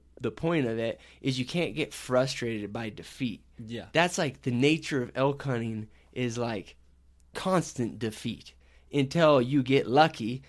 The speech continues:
Speaker 1: and then it's awesome, right? Like,
Speaker 2: Oh, yeah.
Speaker 1: elk hunting in particular, e-, it's, it's more so this way than even,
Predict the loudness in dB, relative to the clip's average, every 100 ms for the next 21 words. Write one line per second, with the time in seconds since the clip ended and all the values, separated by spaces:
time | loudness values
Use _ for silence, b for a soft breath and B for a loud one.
0 | b -2 0 0 -4 -2 0 0 -4 -12
1 | -16 -20 _ _ -6 -4 -2 -2 -2 -2
2 | -4 -6 4 8 8 4 -4 -2 -2 -2
3 | -4 -4 -6 -6 -4 -4 -2 -4 -2 -2
4 | -4 -4 -4 -4 -4 0 0 0 -2 -2
5 | -4 -2 -2 0 -2 -2 -4 -6 -8